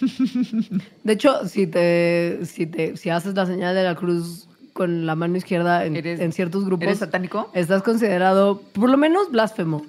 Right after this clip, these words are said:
Speaker 2: O sea, tal vez satánico no, pero sí es una blasfemia.
Speaker 1: Ok.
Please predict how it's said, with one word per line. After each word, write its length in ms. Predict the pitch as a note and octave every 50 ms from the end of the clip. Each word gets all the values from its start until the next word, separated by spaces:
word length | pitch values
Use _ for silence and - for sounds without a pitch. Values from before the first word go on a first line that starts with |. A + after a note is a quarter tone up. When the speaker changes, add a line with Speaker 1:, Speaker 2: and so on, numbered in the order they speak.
| - - _ _ _ _ _
Speaker 2:
O 100 | - F3+
sea, 180 | D#3+ F3+ E3
tal 180 | E3 - G3 F#3+
vez 100 | F#3+ G#3
satánico 420 | A#3 A3 E3+ G3 G3+ G#3 G3 F#3+ F3+
no, 240 | F3+ E3+ F#3 C4 -
pero 220 | - F#3+ F3 E3 D3+
sí 80 | -
es 80 | G3 F#3
una 140 | G#3 G3+ F3+
blasfemia. 460 | D#3+ D3+ C#3+ - - F3+ E3 D#3+ - - _ _ _ _ -
Speaker 1:
Ok. 200 | F3 F#3 -